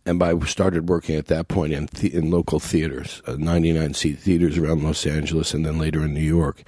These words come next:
Um, there were no actors, um, uh, they, they were not doing any films with the lead of which was a, a teenager or a, a, a young person in their,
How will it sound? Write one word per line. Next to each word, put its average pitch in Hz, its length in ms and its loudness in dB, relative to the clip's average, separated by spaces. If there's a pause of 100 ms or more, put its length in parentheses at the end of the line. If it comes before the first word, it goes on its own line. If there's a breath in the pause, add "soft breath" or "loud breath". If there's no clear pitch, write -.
(680 loud breath)
Um, 87 320 2 (140)
there 117 300 -4
were 120 120 0
no 131 420 0 (260)
actors, 95 600 0 (300)
um, 73 300 -4 (340)
uh, 82 100 2
they, 95 200 0
they 113 100 0
were 117 140 2
not 131 240 -2
doing 113 340 0
any 87 240 2
films 85 540 0
with 78 240 -2
the 90 80 2
lead 95 340 2
of 82 220 0
which 78 260 0
was 73 200 0
a, 71 120 -2 (380 loud breath)
a - 80 -8
teenager 78 760 0
or 76 280 0
a, 62 220 -6
a, 76 300 -8
a 80 80 -6
young 78 360 -4 (260)
person 80 460 2
in 69 80 -6
their, - 260 -10